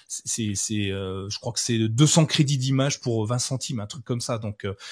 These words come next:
c'est par image, hein, par image quand même. Euh, il existe d'autres fonctionnalités, mais, euh, moi, je la trouve vraiment exceptionnelle. Le,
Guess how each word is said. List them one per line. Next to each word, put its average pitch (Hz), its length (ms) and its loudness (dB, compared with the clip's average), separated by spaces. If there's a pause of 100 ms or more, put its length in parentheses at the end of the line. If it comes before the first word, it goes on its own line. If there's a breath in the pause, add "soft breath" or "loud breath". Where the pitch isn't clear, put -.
(140 loud breath)
c'est 110 360 2
par 113 200 2
image, 117 240 0
hein, 95 160 -8
par 95 100 -4
image 98 220 -6
quand - 100 -10
même. 90 140 -10 (340 loud breath)
Euh, 107 280 0
il 131 160 2
existe 156 300 2
d'autres 156 280 0
fonctionnalités, 123 680 -2
mais, 151 360 4
euh, 110 60 0 (340 loud breath)
moi, 120 100 -6
je 113 120 -4
la 113 40 -2
trouve 123 240 -4
vraiment 131 460 -2
exceptionnelle. 160 840 0
Le, 120 240 -2